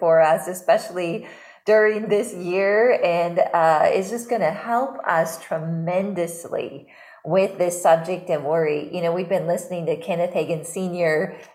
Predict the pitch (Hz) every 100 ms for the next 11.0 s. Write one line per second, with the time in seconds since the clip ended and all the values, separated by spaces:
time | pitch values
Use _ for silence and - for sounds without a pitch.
0 | - 190 185 180 175 196 175 165 165 -
1 | 170 160 156 147 - - - - - 262
2 | 262 202 185 196 202 - 233 202 175 180
3 | 170 165 165 - 165 160 165 180 165 -
4 | 170 165 165 165 165 190 220 233 220 -
5 | - 196 240 240 240 220 - 226 233 220
6 | 226 220 196 202 196 208 202 254 226 247
7 | 220 208 202 196 202 214 190 185 185 185
8 | 190 185 175 175 - - - - 202 95
9 | 87 87 - 196 - 254 190 185 190 208
10 | 202 196 - - 160 160 180 156 170